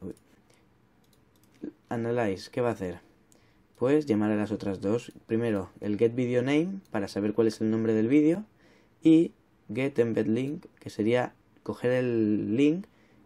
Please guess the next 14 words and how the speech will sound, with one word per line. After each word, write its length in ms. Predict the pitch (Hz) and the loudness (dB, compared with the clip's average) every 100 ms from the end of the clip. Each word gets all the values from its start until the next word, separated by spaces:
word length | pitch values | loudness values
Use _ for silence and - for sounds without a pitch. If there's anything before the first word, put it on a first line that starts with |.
| _ _ | _ _
para 600 | 107 104 98 95 90 92 - _ - | -2 -2 -2 -4 -6 -10 -14 _ -10
meter 540 | 120 113 131 135 131 | -6 0 0 0 0
dentro 300 | 113 113 127 | 0 0 -2
de 40 | 120 | -2
un 80 | |
iframe, 460 | 113 - 127 135 165 - | -2 -2 -2 -2 -6 -12
¿vale? 260 | 123 110 - - - | -12 -10 -12 -14 -12
Embedir 420 | 107 104 127 - | -6 -4 -2 -4
se 200 | - - | -6 -6
llama, 340 | 110 113 - - - - - | -4 -4 -8 -10 -12 -12 -14
creo, 280 | - 107 151 - _ _ _ _ _ _ _ _ _ _ _ - | -8 -8 -8 -16 _ _ _ _ _ _ _ _ _ _ _ -6
eh, 520 | 107 101 95 95 87 85 | -4 -2 -4 -8 -8 -10
este 260 | 104 110 | -8 -6
vídeo. 280 | 92 92 101 | -6 -6 -8